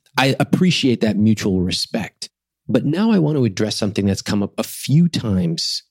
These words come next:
in this episode. Seems to understand that he earns a lot of money,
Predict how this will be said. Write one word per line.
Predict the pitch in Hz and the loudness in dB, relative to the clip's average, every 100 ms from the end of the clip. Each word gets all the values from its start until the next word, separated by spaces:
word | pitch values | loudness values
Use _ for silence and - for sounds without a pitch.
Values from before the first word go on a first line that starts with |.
| _ | _
in | 110 101 | -2 0
this | 98 - | -2 -4
episode. | 104 101 90 90 71 - _ _ _ - - - 988 988 1017 1017 1017 - | -6 -4 -4 -4 -4 -6 _ _ _ -16 -16 -12 -10 -8 -8 -8 -8 -8
Seems | - - - 247 269 - | -8 -6 -2 2 2 0
to | - | -4
understand | 120 110 110 117 107 | -2 -2 -2 -2 0
that | 101 | 0
he | 104 | -2
earns | 110 101 | -2 -2
a | 101 | 0
lot | 98 | 0
of | 92 | 0
money, | 95 92 87 | 0 -2 -6